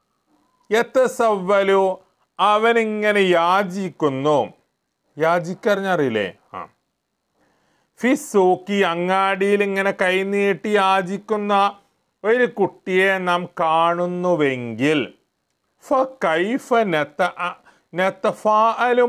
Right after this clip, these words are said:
മാഹു. ഫകൈഫ, അപ്പോൾ എങ്ങനെ നത്തഫാഅലു, നാം പെരുമാറും, നാം പെരുമാറും, മാഹു,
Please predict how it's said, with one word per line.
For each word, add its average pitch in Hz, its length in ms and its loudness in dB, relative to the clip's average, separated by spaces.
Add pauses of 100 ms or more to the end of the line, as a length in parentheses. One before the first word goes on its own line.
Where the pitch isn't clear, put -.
മാഹു. 214 440 2 (1000)
ഫകൈഫ, 180 640 -2 (260)
അപ്പോൾ 220 340 2 (180)
എങ്ങനെ 196 420 -2 (120)
നത്തഫാഅലു, 185 960 -2 (160)
നാം 185 180 2 (320)
പെരുമാറും, 170 840 0 (160)
നാം 156 180 -2 (160)
പെരുമാറും, 160 840 0 (1300)
മാഹു, 196 440 0